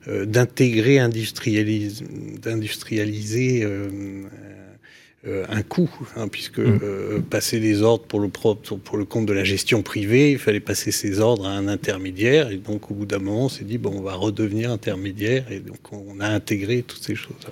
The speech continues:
Speaker 2: D'accord, donc vous avez intégré toute la, toute la
Speaker 1: Toute
Speaker 2: chaîne
Speaker 1: la
Speaker 2: de
Speaker 1: chaîne
Speaker 2: valeur.
Speaker 1: du titre, on maîtrise, on maîtrise toute la chaîne du titre. Euh, vous voyez, il y a une décision de gestion est prise, l'ordre est exécuté. Le règlement livraison se fait chez nous, c'est
Speaker 2: Mhm.
Speaker 1: vraiment, euh,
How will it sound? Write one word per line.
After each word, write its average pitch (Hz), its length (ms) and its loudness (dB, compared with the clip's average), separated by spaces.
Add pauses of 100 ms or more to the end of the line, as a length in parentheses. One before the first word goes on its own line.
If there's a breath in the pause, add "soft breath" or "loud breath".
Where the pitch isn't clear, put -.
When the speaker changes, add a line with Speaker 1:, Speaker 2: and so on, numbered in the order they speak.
Speaker 2:
D'accord, 107 320 2
donc 101 140 2
vous 95 100 0
avez 95 140 2
intégré 113 320 2
toute - 220 -4
la, 104 300 4
toute - 200 -2
la 117 60 6
Speaker 1:
Toute 143 100 2
Speaker 2:
chaîne 135 120 6
Speaker 1:
la 127 100 10
Speaker 2:
de 117 40 6
Speaker 1:
chaîne 147 260 8
Speaker 2:
valeur. 131 140 6
Speaker 1:
du - 20 -8
titre, 160 300 2
on 123 40 6
maîtrise, 160 480 6 (280)
on 127 100 2
maîtrise 143 440 2
toute - 240 -4
la 127 80 4
chaîne 127 260 4
du 117 140 -2
titre. 185 440 2 (480 loud breath)
Euh, 110 1080 4 (440)
vous 113 80 -10 (220)
voyez, 143 300 6
il 135 80 8
y 123 40 4
a 123 40 6
une 120 120 4
décision 147 420 6
de 135 40 8
gestion 127 380 4
est 117 80 2
prise, 160 580 2 (100)
l'ordre 131 380 8
est 127 180 4
exécuté. 120 800 0 (680 loud breath)
Le 113 140 2
règlement 139 560 6
livraison 127 540 2
se - 160 -6
fait 143 320 2
chez - 200 2
nous, 147 260 2
c'est 113 200 -2
Speaker 2:
Mhm. 110 80 4
Speaker 1:
vraiment, 110 460 0
euh, 110 400 -4